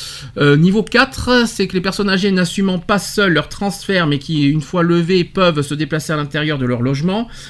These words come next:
Elles doivent parfois être aidées par la toilette et l'habillage, les personnes âgées n'ayant pas de problème locomoteur, mais devant être aidées pour les activités corporelles et pour les repas.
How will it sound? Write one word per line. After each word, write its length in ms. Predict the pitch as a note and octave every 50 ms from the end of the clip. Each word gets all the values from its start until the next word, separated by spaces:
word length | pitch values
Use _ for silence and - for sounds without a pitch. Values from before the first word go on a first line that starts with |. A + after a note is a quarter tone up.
| - - -
Elles 140 | - E3+ E3
doivent 180 | F#3 F#3+ F3+
parfois 340 | - G3+ F#3+ - - G3 F#3 -
être 220 | D#3 D3 - -
aidées 240 | E3+ E3 D3+ E3+ F3+
par 160 | C#3+ C3+ A#2
la 80 | G#2+ G#2
toilette 640 | - - - D3+ D#3 E3+ F#3+ G3 F#3+ - - - - -
et 100 | B2+ A#2+
l'habillage, 640 | B2 A#2+ C3+ C#3+ D3+ E3 D#3+ E3+ F3 E3+ D#3+ E3+ - -
les 140 | B2+ C3+ C#3+
personnes 380 | C#3 D3 C3+ D3+ D3+ D3 C#3
âgées 240 | C#3+ C#3 C#3 D3 -
n'ayant 280 | - C3 C3 B2+ B2 A#2+
pas 120 | A#2+ D3 C#3+
de 80 | C#3
problème 300 | B2 B2+ - C3 B2+ B2
locomoteur, 680 | C3 C3 - B2 A#2 A2+ A2 - D3+ D3+ D#3+ E3 E3+ D#3+ - - - - - - -
mais 180 | B2+ D3 E3+
devant 280 | D#3+ C#3+ D#3 C#3+ C#3+ D3
être 160 | B2+ - -
aidées 380 | A2+ A2 B2+ D3+ D#3+ E3 - B2
pour 140 | A#2 C#3 C3
les 100 | B2 B2 C3
activités 360 | A#2+ - - B2 A#2+ D#3+ D3+
corporelles 440 | - D3 - - A2 C3+ D3 D#3 D3+
et 80 | D3+ C3
pour 180 | - - A2+ B2+
les 80 | D3+ D3
repas. 400 | A2+ G#2 F#2 - - - -